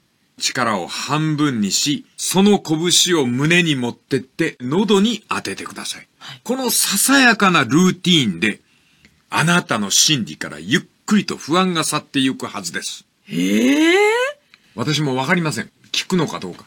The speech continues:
Speaker 1: ただ時々ギュッとこう、
Speaker 2: うん。
Speaker 1: 握っております。
Speaker 2: へー。
Speaker 1: で、これはね、今自分が何かに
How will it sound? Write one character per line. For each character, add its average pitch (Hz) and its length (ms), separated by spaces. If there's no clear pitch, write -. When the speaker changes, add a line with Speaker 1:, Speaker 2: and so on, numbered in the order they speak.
Speaker 1:
た 165 120
だ 131 100
時 139 240
々 180 80
ギ 143 140
ュ 135 180
ッ 156 80
と 104 140
こ - 120
う、 - 0
Speaker 2:
う - 60
ん。 160 680
Speaker 1:
握 120 240
っ - 40
て - 160
お 107 100
り 92 80
ま 80 100
す。 - 100
Speaker 2:
へ 78 60
ー。 85 240
Speaker 1:
で、 131 160
こ 135 120
れ 135 80
は 127 140
ね、 139 160
今 233 300
自 151 260
分 196 280
が 175 240
何 214 460
か 202 160
に 143 240